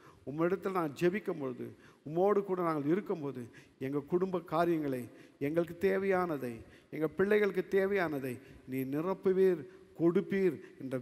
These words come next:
விசுவாசத்தோடு நாங்கள் இருக்க, எங்கள் ஒவ்வொரு மேலேயும்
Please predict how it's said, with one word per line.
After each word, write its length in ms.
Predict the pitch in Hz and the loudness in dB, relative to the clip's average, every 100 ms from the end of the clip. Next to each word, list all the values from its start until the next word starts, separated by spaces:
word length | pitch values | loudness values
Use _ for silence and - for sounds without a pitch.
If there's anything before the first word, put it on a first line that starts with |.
| 143 | -2
விசுவாசத்தோடு 840 | - 240 220 214 196 180 170 143 127 - - - | 0 6 6 6 -2 -2 -2 -2 -4 -10 -16 -6
நாங்கள் 240 | 127 131 135 | -4 -2 2
இருக்க, 260 | 180 208 185 147 120 - - 135 | 2 2 0 0 -2 -12 -10 -4
எங்கள் 180 | 135 139 185 | -2 2 4
ஒவ்வொரு 380 | 220 202 233 226 202 | 6 8 8 8 6
மேலேயும் 320 | 180 170 | 4 2